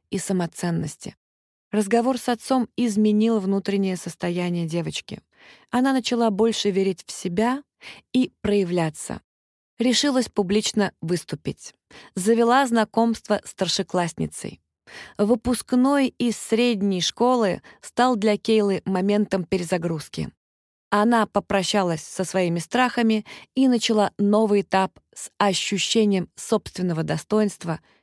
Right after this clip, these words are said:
и внутренней силы. Итак, подведём итоги. Во-первых, родители обязаны закрыть базовые потребности ребёнка в безопасности,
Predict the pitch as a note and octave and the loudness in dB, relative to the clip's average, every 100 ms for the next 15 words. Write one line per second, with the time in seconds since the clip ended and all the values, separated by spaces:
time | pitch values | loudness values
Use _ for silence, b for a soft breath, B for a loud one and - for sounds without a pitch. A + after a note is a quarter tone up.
0 | _ G3 F3+ F#3+ E3+ E3+ D#3+ D3 - D#3 | _ -2 0 0 0 -2 -4 -4 -6 -8
1 | - _ _ _ _ _ _ _ _ _ | -8 _ _ _ _ _ _ _ _ _
2 | _ _ F3 - C#4 - - - _ _ | _ _ -2 4 4 2 -12 -14 _ _
3 | G#3+ A3+ C#4 C4 G3 D#3+ D3+ - - _ | 0 2 2 2 2 -2 -2 -8 -14 _
4 | _ _ _ F3 G#3 - G#3 E3+ D#3 - | _ _ _ 0 2 4 2 2 -4 -8
5 | - G3+ G#3 A3 A#3+ C4 B3 - A#3+ G#3 | -2 2 4 2 2 2 2 2 2 4
6 | G#3 F#3+ F3+ F#3+ G3+ - F3+ F#3+ - F#3+ | 4 4 2 0 0 -2 -2 -4 -2 -4
7 | E3 F#3 F3+ G3 F3 E3+ E3+ F3+ F3+ - | 2 0 2 -2 0 -2 0 -2 -2 -4
8 | F3 E3+ F3 E3 - - D#3+ E3+ F3 E3 | -4 -2 -2 -2 -6 -8 -10 -4 -2 -2
9 | - F#3 - G#3+ - A#3+ | -2 -4 -2 -6 -4 -10